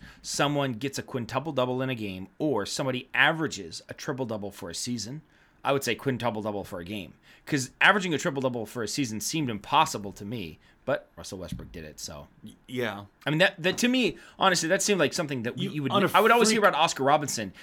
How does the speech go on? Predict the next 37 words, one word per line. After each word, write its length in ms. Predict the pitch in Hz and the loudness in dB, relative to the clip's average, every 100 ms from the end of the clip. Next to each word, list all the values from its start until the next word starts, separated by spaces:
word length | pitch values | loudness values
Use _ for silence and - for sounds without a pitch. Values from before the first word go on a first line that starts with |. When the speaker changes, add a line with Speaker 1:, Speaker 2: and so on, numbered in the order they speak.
| - | -6
Speaker 1:
and 100 | - | 0
Speaker 2:
Yeah. 180 | 135 87 | 2 2
Speaker 1:
at 160 | 139 131 | 2 2
his 220 | 143 110 | 0 0
season 520 | - - 190 165 151 | -2 0 0 0 -2
where 60 | 135 | -2
he 180 | 143 123 | -4 0
averaged 300 | 127 127 107 | 2 0 -4
a 40 | |
triple 240 | 98 127 113 | -6 -4 -4
double. 160 | 123 | -4
I'm 80 | 90 | -6
like, 160 | 92 - | -4 -2
"That's 180 | 175 | 0
impossible. 580 | 156 - 135 196 120 85 | -2 -2 0 2 -2 -4
That 100 | 101 | 0
Speaker 2:
Yeah, 20 | 120 | 2
Speaker 1:
would 60 | |
Speaker 2:
that'll 120 | 135 | 2
Speaker 1:
never 140 | 139 139 | 4 4
Speaker 2:
never 160 | 120 | 4
Speaker 1:
happen." 60 | 107 107 113 | 0 -2 0
Speaker 2:
hap-, 100 | 117 | 0
that'll 0 | 113 | 0
never 300 | 113 101 98 | 0 0 -4
happen. 220 | 80 123 | -4 -8
Speaker 1:
Mm-hmm. 420 | 107 101 95 - | -8 -10 -12 -12
Speaker 2:
Yeah. 100 | 78 - _ _ _ - | -14 -14 _ _ _ -2
No, 160 | 175 | 0
I 100 | 139 | 2
would 180 | 190 190 | 0 0
say 200 | - 139 | 0 2
on 140 | 151 | 2
a 40 | 147 | 0
freak 520 | - - 170 - - _ _ _ - | -2 -2 0 -2 -10 _ _ _ -8
random 440 | 127 139 151 143 123 | -2 0 2 0 0
night, 340 | 120 113 | 0 -2